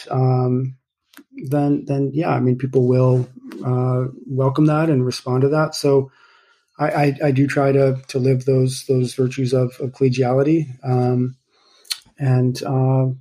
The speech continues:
yeah, and I, I think if you,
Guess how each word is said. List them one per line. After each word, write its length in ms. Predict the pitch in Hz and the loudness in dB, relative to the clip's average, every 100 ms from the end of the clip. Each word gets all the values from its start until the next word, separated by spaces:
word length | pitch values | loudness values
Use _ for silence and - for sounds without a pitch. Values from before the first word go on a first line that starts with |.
| _ _ _ _ _ _ _ _ _ _ - | _ _ _ _ _ _ _ _ _ _ -2
yeah, 240 | 160 190 | 0 0
and 100 | 123 | -2
I, 280 | 107 156 165 | -2 -4 0
I 60 | |
think 180 | 151 151 | 0 2
if 120 | 147 | 0
you, 560 | 143 147 147 143 139 | 2 4 4 2 -2